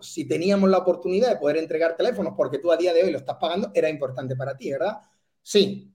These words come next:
Perfecto. Oye, a-, a-, además también me dijiste que, bueno, que estando en un operador low cost, que es muy difícil poder competir con ese precio,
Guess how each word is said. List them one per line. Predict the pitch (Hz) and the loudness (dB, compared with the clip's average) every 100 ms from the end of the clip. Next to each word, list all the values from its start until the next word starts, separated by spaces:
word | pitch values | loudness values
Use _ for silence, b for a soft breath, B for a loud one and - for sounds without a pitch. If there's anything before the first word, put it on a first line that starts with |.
| _ _ | _ _
Perfecto. | - - 202 - - | -2 0 0 -2 -8
Oye, | - 262 269 | -4 -4 -2
a-, | 170 202 202 | -4 -6 -6
a-, | 165 190 | -6 -2
además | 156 170 - | -2 -2 0
también | 190 196 | 2 2
me | 202 | 2
dijiste | 196 202 202 185 | 0 -2 -6 -2
que, | 170 | 0
bueno, | 185 202 - B B - | 0 -2 -4 B B -12
que | 131 | -10
estando | 131 175 | -2 0
en | 202 | 2
un | 208 | 0
operador | 202 202 202 196 | 2 4 4 6
low | 190 190 | 4 4
cost, | 220 208 - | 2 -2 -4
que | - | -12
es | - 180 | -10 -2
muy | 185 | 2
difícil | 190 - 262 285 160 127 | 4 2 -2 -2 -4 -2
poder | 139 151 160 | 0 0 0
competir | 175 170 175 202 | -4 -2 0 0
con | 196 165 | 0 -4
ese | - 190 | -2 -2
precio, | 202 208 262 | -2 -4 -8